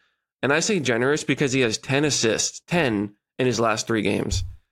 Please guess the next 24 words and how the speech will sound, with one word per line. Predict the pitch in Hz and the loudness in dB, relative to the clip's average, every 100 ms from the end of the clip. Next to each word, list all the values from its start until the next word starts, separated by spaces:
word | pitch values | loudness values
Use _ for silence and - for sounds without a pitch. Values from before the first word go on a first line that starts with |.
| _ _ | _ _
The | 123 | 0
Oilers | 139 139 131 | 2 2 0
now | 92 123 123 | -2 0 0
have | 113 | 0
won | 113 110 107 | 0 -2 0
three | 113 | 0
straight, | 110 170 180 175 | 0 0 0 0
and | - | 0
McDavid | 120 123 120 120 113 | 0 2 2 2 2
looks | 110 - | 0 -2
completely | - 117 151 156 147 | -4 -2 0 2 2
right | 113 113 | 2 0
again. | 107 101 101 | 0 0 0
Ten | 135 151 | 0 0
days | 135 110 123 | 2 2 0
ago, | 135 131 143 151 - _ _ - | 0 0 0 -2 -8 _ _ -4
he | |
was | 127 123 | -2 0
tied | 131 120 127 | 0 0 0
for | 117 | -4
seventy-sixth | - 110 113 123 120 - 113 113 - | 0 0 2 0 0 0 0 -2 -4
in | 120 113 | -2 2
league | 110 113 | 0 0
scoring, | - 113 110 127 143 | -2 0 0 0 -2